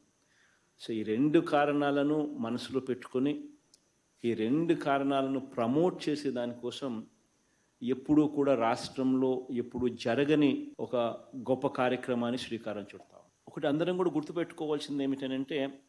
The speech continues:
there are five sports that are being promoted. క్రికెట్,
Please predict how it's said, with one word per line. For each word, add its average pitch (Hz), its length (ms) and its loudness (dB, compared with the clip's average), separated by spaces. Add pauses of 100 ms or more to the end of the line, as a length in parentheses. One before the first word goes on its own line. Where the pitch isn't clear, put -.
(160)
there 135 140 -6
are - 20 -12
five 156 520 -2
sports - 560 -4
that 135 160 0
are 123 100 0
being 123 240 -4
promoted. 107 400 -10 (1400)
క్రికెట్, 139 440 0